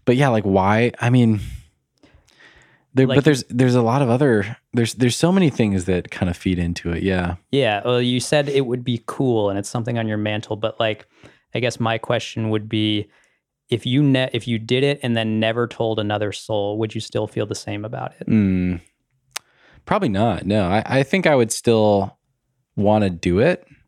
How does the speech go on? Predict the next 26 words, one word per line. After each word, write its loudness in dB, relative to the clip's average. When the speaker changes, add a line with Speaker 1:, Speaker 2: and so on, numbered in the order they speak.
Speaker 1:
I 0
think -2
it 2
would 2
still 0
be 0
important -4
to 0
me 0
for -2
its -2
own 0
sake, -2
but, 0
Speaker 2:
Mm-hmm. -18
Speaker 1:
but 0
there 2
would 4
be 2
an 2
element -2
of -4
it -4
that -6
would, -6
um, -4